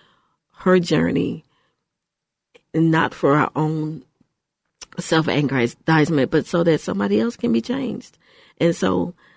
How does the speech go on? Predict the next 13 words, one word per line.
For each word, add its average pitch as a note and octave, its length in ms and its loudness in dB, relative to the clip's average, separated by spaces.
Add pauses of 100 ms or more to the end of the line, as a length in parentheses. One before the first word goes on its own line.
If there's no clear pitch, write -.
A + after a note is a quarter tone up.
(220)
yes, A3+ 440 2
yes, A#3 320 0
yes, A#3 300 -2
yes, A3 280 0
it's - 160 -6
National F#3 460 -4
Recovery G3+ 480 -4
Month. G3 240 -4
What G#3 200 0
is F#3+ 280 -2
your G#3+ 300 0 (460)
recovery F#3 560 -2
story? - 680 -10